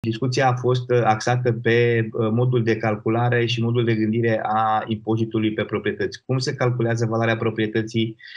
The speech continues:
și cum se calculeze mai departe Guvernul României, uh, impozitul pe proprietate.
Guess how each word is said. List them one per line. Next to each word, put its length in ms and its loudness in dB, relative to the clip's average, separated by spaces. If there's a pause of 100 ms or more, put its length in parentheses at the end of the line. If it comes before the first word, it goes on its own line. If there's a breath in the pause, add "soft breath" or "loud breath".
(100)
și 200 -6
cum 120 2
se 160 2
calculeze 440 2
mai 120 2
departe 380 0
Guvernul 440 0
României, 760 -2
uh, 440 -2
impozitul 480 -2
pe 140 -2
proprietate. 760 -4